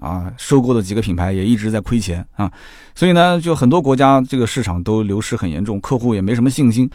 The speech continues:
所以这个时候呢，就股东就希望换一个新任的董事长上来啊，抓一抓质量啊，造一造新产品，让这个市场有一些新鲜的血液，刺激一下。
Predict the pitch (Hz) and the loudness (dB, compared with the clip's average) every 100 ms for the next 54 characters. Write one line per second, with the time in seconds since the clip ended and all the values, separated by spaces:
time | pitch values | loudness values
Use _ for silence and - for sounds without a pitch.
0 | - - - 202 254 175 120 117 120 113 | -12 -6 0 2 2 0 2 2 2 2
1 | 120 104 101 131 143 - 156 147 - 175 | -2 -2 0 0 0 -2 2 2 4 4
2 | 135 117 - 196 190 127 92 110 104 113 | 4 2 0 0 2 2 0 -4 -2 0
3 | 104 101 87 95 - 180 180 190 - 107 | -2 -4 -6 -4 2 2 4 2 0 -4
4 | 98 165 110 - 107 180 147 156 127 185 | 0 2 0 -4 -2 0 2 0 0 0
5 | 190 117 104 - - - - - 185 180 | 0 0 0 -4 -14 -20 -16 -2 0 2
6 | 165 147 175 110 92 107 98 107 123 165 | 0 -2 -2 -2 -2 -2 -2 -2 -2 -4
7 | - 208 208 190 190 - 107 95 202 - | -2 0 0 0 -2 -4 -4 0 0 -2
8 | - - - - _ - 233 135 110 104 | -6 -20 -20 -20 _ -6 -4 -2 -2 -2